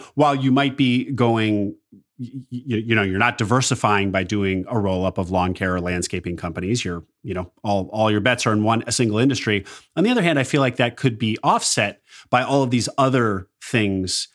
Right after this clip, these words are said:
all these other advantages that you're gaining by this really deep expertise and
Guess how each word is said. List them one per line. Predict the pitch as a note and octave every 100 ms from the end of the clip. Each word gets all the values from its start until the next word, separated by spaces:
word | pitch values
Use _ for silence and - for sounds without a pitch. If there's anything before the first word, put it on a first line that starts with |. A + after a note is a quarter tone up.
| -
all | B2 A2+
these | A2
other | A2 A2 G2+
advantages | F#2+ G2+ G2 F2 F#2+ F2+
that | G#2
you're | A#2
gaining | A2 C#3 F3 A2+ - -
by | - G2
this | G2 F#2
really | - G#2+ B2 B2 A2 G2
deep | G#2 G2
expertise | F#2 E2+ - F2+ G2+ F#2
and | F#2+